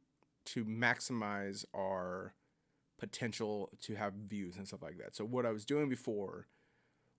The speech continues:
was recording to Twitch live, but we're not monitoring the chat. Like, I want, what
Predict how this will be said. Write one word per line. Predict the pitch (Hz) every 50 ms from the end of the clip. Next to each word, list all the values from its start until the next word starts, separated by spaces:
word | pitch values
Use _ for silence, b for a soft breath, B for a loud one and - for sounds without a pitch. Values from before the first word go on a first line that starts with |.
| _
was | - 107 98
recording | 104 107 - - - 135 135 135 127 123
to | 117 117
Twitch | 101 - - 107 90 90 - - - - - _ -
live, | 113 113 104 101 85 67 76 78 73 - _
but | 123 - - -
we're | 101 117
not | 123 160 - - - _ _
monitoring | 113 120 117 120 120 117 117 117 113 110 104 107 104
the | 85 80 87
chat. | - - 110 - 127
Like, | 139 139 -
I | 131 135
want, | 135 135 151 160 151 -
what | 131 139 139 127